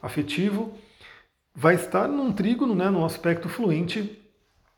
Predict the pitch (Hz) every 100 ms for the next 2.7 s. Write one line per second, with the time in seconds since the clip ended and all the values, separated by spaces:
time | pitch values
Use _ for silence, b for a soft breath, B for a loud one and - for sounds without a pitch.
0 | _ - - 220 226 240 - 190 208 214
1 | 196 196 190 240 269 - - 240 170 170
2 | 175 147 147 117 104 - -